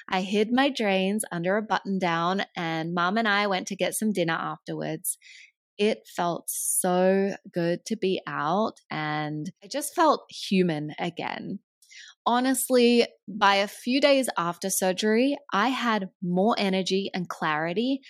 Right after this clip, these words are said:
than I'd had in years. My headaches were gone. My joint pain was gone. My brain fog had even cleared.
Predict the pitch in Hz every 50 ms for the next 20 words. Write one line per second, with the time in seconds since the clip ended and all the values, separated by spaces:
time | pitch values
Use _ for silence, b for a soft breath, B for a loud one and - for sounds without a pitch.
0 | B B B - - - - - 156 160 180 185 185 202 190 175 180 - - -
1 | 160 151 151 151 156 175 165 175 180 170 156 - - - - - - B B B
2 | B B B B B - 190 175 170 160 - 196 185 196 214 - - - 285 277
3 | - - 233 208 196 196 202 202 202 208 214 214 - _ _ _ _ _ 175 170
4 | 170 160 147 143 - 196 196 226 220 208 226 254 269 262 277 277 277 262 - -
5 | 190 180 170 165 165 170 185 190 b b b b _ - 180 180 175 175 170 -
6 | - _ _ _ _ - 185 196 214 226 233 233 220 - - 202 190 190 196 190
7 | - - 190 185 185 180 - _ - 165 160 165 - 170 170 160 165 165 - _
8 | - - - 170 147 143 147 - - 196